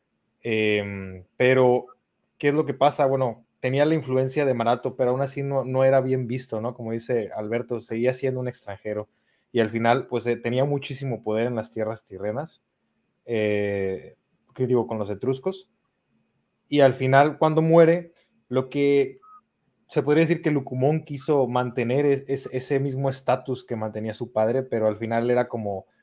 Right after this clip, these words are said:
"Oye, pues no, no, tu papá nunca fue, fue etrusco, eh, al final tú no puedes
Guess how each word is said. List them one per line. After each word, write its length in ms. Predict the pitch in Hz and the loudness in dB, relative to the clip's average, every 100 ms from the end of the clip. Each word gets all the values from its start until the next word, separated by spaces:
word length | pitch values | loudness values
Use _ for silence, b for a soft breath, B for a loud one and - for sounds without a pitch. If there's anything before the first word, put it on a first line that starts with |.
| _ _ - | _ _ -10
"Oye, 180 | 113 117 | -6 -4
pues 200 | 107 101 | -6 -2
no, 180 | 120 | 0
no, 200 | 117 120 | 0 -2
tu 100 | 117 | -4
papá 220 | 101 101 113 | -8 -6 -4
nunca 280 | 127 120 | -4 -6
fue, 580 | 107 113 110 113 101 92 _ _ | -4 -4 -2 -2 -4 -8 _ _
fue 580 | 110 110 110 107 101 92 | -8 -4 -4 -4 -6 -10
etrusco, 500 | - 120 - 139 - _ _ _ _ _ | -8 -8 -6 -12 -12 _ _ _ _ _
eh, 260 | 107 101 98 | -8 -4 -2
al 160 | 98 | -4
final 360 | 98 104 110 113 _ _ - | -4 -2 -2 -4 _ _ -8
tú 80 | 123 | -4
no 160 | 123 | -2
puedes 280 | 120 120 120 | 2 2 2